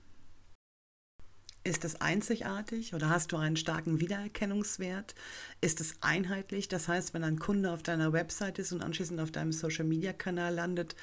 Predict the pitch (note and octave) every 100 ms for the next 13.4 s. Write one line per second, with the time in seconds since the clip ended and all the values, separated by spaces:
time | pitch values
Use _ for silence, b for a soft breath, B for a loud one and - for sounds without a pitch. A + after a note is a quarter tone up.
0 | B B B - G3 D#3+ D#3 D#3 D3+ D#3
1 | D#3+ D#3+ G3 G3+ A3 A3+ - - E3 D3+
2 | D3+ D#3+ D#3+ - E3 F3 F#3+ - G3+ G#3+
3 | B B B - E3+ D3+ D3 D#3 D#3+ -
4 | D#3 - - - - - - - - -
5 | - - - - - - F#3 F#3+ G3+ G#3
6 | G3+ G3 G3 F#3+ F#3+ F#3+ F#3 F3 F3 -
7 | G3 G3+ - D3 D#3 - - - F3+ F3+
8 | D#3+ - F#3 F#3 - - D#3+ D3+ - F3+
9 | G3 G#3+ D3+ D3 - A3 A3+ G#3 G3+ G3
10 | F#3+ F#3+ F3 E3 D3+ D#3+ E3+ - D#3+ D3+
11 | D3+ E3+ - E3+ E3 D#3 D3+ D3+ D#3 D#3
12 | D#3+ D#3+ D3+ F#3 A3+ G3 F#3 F3+ F3 -
13 | E3 - - E3+